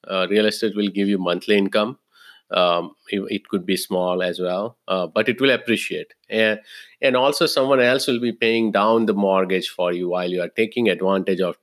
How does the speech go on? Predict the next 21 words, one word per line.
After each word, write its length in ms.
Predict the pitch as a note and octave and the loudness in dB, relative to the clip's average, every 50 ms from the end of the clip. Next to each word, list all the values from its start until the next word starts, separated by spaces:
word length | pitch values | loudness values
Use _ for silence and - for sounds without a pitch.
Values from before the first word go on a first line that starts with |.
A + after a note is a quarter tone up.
| - | -4
tax 300 | - F#2 F2 - - - | -4 -4 -4 -4 -8 -8
write-offs 640 | F#2 F2 E2+ E2 - - F2 E2+ E2 E2 - - - | -8 -6 -8 -8 -8 -8 -8 -8 -8 -8 -10 -10 -10
like 220 | F2+ E2+ D#2+ D#2+ _ _ | -10 -10 -12 -12 _ _
depreciation, 920 | - E2+ - _ - F2 - - - - F2 E2 D#2+ - - E2+ E2+ E2 D#2+ | -12 -12 -12 _ -8 -6 -6 -4 -4 -6 -6 -6 -6 -8 -8 -8 -8 -10 -10
et 160 | D#2+ D#2 - | -10 -10 -10
cetera. 400 | - - F2 E2 - - - - - - _ - | -8 -8 -8 -10 -12 -14 -16 -16 -16 -18 _ -16
So 340 | - - - F#2 E2+ E2 - _ - - - - - - - - | -10 -8 -8 -8 -8 -10 -16 _ -20 -20 -20 -20 -20 -14 -8 -6
I 100 | F#2 F#2 | -6 -4
think 240 | - - G2 G2 F2+ | -2 -2 -2 -2 0
real 220 | F2+ F#2+ F#2+ F#2 | 0 0 2 2
estate 400 | F#2 F2+ - - G2+ F#2+ F2+ - | 0 -2 -2 -4 -4 -4 -4 -4
is, 320 | F2+ F2 E2+ - - - - | -6 -8 -8 -10 -10 -8 -6
um, 400 | E2+ E2+ E2 E2 E2 D#2+ D#2+ _ _ - | -6 -6 -6 -6 -8 -10 -14 _ _ -14
the 80 | - E2+ | -10 -8
one 220 | E2+ F2+ F2+ F2+ | -6 -6 -6 -4
investment 640 | F2+ E2+ E2+ E2+ E2 - - - F#2 E2+ - - | -4 -4 -4 -6 -6 -6 -8 -10 -10 -10 -8 -8
I, 180 | E2+ D#2+ D#2+ D#2 - - | -8 -8 -8 -10 -10 -10
I 140 | E2+ E2 | -10 -8
don't 180 | D#2+ E2+ E2 E2 | -8 -6 -6 -6
mind 300 | E2 E2 E2 E2 E2 E2 | -6 -6 -6 -6 -6 -6
making. 400 | D#2+ D#2+ D#2 - - E2 D#2+ D#2+ | -6 -6 -8 -8 -12 -12 -12 -14